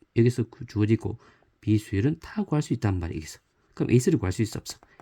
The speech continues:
에이 쓰리도 구할 수 있겠지. 그럼 A 사, N 사일 때 에이 포 구하고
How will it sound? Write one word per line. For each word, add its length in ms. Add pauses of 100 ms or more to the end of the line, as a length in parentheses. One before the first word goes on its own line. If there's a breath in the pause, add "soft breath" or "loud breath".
에이 100
쓰리도 300
구할 160
수 100
있겠지. 360 (380 soft breath)
그럼 180
A 60
사, 220 (140)
N 140
사일 200
때 180 (200)
에이 80
포 180
구하고 200